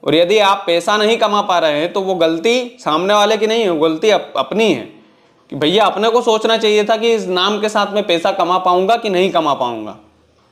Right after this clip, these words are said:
तो ये तमाम सारी चीज़ें हैं। बाकी लोगों का कहना है कि भैया, दुकान भी अगर वही चला के दे देगा, तो फिर ये तो कल्याण ही हो जाएगा सर। मैं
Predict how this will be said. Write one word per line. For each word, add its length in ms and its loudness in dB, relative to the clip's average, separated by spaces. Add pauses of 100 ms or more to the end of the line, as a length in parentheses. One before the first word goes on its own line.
(600)
तो 100 4
ये 120 4
तमाम 320 0
सारी 240 0
चीज़ें 260 0
हैं। 100 2
बाकी 500 -4 (180)
लोगों 300 2
का 140 0
कहना 340 0
है 180 2
कि 80 -2
भैया, 480 0 (520)
दुकान 420 0
भी 80 2
अगर 240 2
वही 220 2
चला 260 2
के 140 -4
दे 120 -4
देगा, 420 -2 (880)
तो 60 -16
फिर 200 0
ये 100 2
तो 120 0
कल्याण 400 2
ही 60 0
हो 100 2
जाएगा 320 2
सर। 220 0
मैं 360 -4